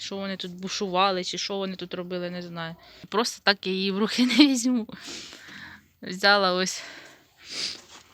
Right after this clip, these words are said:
таку железячку. Вона сюди вилізла, я її хвостик тільки придержала, бо там дьоргати різко хвоста не можна.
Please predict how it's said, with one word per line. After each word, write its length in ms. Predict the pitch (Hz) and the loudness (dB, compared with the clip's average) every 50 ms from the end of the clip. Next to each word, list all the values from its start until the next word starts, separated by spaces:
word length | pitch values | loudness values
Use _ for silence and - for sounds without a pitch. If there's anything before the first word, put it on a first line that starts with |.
| - - - - - - - - - - - | -2 2 2 2 0 -2 -8 -14 -18 8 8
таку 380 | - - - 190 - - 202 | 8 10 10 4 2 0 -2
железячку. 720 | 185 190 185 190 185 190 190 202 226 254 - - - - 196 - - - | -2 -2 -2 -2 -2 2 6 6 6 6 6 0 -4 -6 -10 -10 -10 -10
Вона 220 | 175 202 214 208 | -4 0 0 0
сюди 300 | 196 - 190 185 190 185 | 0 0 -6 -6 -4 -4
вилізла, 440 | 185 202 247 240 226 214 185 185 185 | 0 0 2 2 2 0 2 2 2
я 140 | 185 190 196 | 4 4 2
її 140 | 202 185 185 | 0 0 -2
хвостик 440 | - - 202 202 185 - - 175 - | -4 0 0 0 0 0 -6 -10 -8
тільки 280 | - - 180 175 - 180 | -6 -8 -8 -4 -6 -6
придержала, 680 | - - 180 175 185 190 180 185 185 208 226 226 202 185 | -2 -2 -2 -2 -2 -4 -2 2 4 4 6 6 4 2
бо 140 | 175 180 175 | 0 -2 -4
там 240 | - 185 175 180 - - - - - - - | -2 -2 -4 -4 -6 -12 -18 -18 -18 -16 -12
дьоргати 560 | - 196 190 214 208 202 196 196 196 - 208 196 | -6 2 2 4 4 4 2 0 0 0 -2 -2
різко 320 | 208 202 - - - 185 | -2 -4 -6 -6 -8 -8
хвоста 460 | - 202 196 190 - - - 185 190 | -4 -4 -4 -4 -4 -2 -2 0 0
не 120 | 190 196 190 | 0 -4 -6
можна. 580 | 190 190 190 190 190 190 185 175 190 196 180 | -6 -6 -4 -4 -4 -4 -4 -4 -6 -6 -6